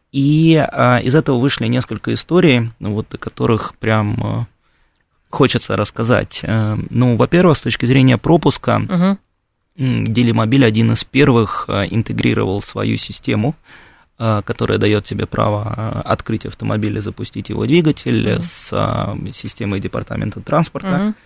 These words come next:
Speaker 1: для проверки, э, того, есть ли у клиента пропуск или нет. Браво айтишникам, там
Speaker 2: Мгм.
Speaker 1: было много слов интеграция, прочее, прочее, но главное, что это работало.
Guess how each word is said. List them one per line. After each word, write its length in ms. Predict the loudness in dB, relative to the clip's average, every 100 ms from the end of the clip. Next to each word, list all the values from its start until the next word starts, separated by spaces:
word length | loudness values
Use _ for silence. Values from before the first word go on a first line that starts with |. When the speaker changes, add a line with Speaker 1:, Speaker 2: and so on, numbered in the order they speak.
| _ _
Speaker 1:
для 380 | -2 2 2 2
проверки, 880 | 0 2 2 0 -2 -6 -4 -4 -8 -6
э, 320 | -4 -4 -4 -8 -6
того, 220 | -2 0 2
есть 240 | 0 -2
ли 40 | -8
у 60 |
клиента 380 | -6 -4 -4 -6
пропуск 440 | -8 -8 -8 -12
или 100 | -10
нет. 180 | -10 -12 -20 _ _ -20 _
Браво 340 | 0 4 4 4
айтишникам, 680 | 4 2 4 2 2 0 0
там 120 | -4
Speaker 2:
Мгм. 140 | -4 -2
Speaker 1:
было 180 | -2 -2
много 300 | -2 -2 -4
слов 320 | -4 -8 -6
интеграция, 640 | -8 -4 0 0 -2 -6
прочее, 360 | -4 -6 -6 -4
прочее, 320 | -2 -2 -2
но 80 | 0
главное, 300 | 2 2 -2
что 160 | -4
это 160 | -6 -2
работало. 460 | -2 -2 -6 -14